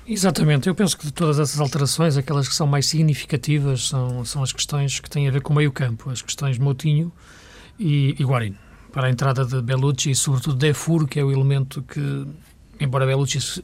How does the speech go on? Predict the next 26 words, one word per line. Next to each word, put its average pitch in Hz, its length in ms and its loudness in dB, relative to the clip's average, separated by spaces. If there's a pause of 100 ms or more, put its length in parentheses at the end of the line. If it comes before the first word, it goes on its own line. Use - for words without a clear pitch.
seja 143 480 -4
habitualmente 147 460 0
utilizado, 151 460 0
Defur 156 400 2
foi 147 240 -2
o 139 140 0
elemento 139 540 2
novo 151 460 4 (600)
na 147 120 2
manobra 143 320 4
da 139 80 2
equipa 156 280 -2
e - 20 0
percebeu-se 156 420 0
que - 80 -4
é 160 40 2
um 156 60 4
jogador 139 360 2
que 147 120 -4
é 139 40 2
importante 135 560 0
para, 131 400 -6
para 147 140 -2
a - 20 0
equipa 131 240 -4
crescer. - 300 -6